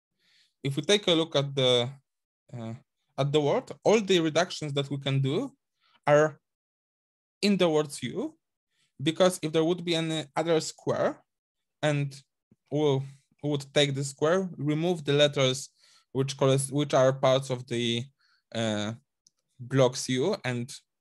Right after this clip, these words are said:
go w-, with only letters of the, uh, chunks T. Uh, then there can't be any, uh, square bigger than, uh,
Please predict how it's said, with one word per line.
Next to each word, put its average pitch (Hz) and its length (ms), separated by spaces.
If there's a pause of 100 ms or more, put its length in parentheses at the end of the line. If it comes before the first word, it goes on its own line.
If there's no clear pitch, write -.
(580)
go 117 280
w-, 117 320
with 120 380
only 117 340
letters 117 440
of 113 160
the, 110 120 (420)
uh, 110 420
chunks 120 400
T. 202 320 (640)
Uh, 110 440 (480)
then 175 420 (200)
there 139 240 (320)
can't 180 280
be 151 140
any, 139 520 (340)
uh, 117 240 (640)
square 131 640 (240)
bigger 131 400
than, 120 540 (220)
uh, 110 280